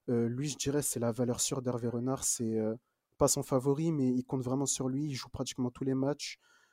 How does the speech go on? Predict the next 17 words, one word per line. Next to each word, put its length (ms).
Euh, 400
il 140
est 100
très 180
grand, 240
il 60
fait 120
un 40
mètre 160
quatre-vingt-douze. 960
Il 140
apporte 260
vraiment 640
un 20
vrai 240
plus 240
offensivement. 600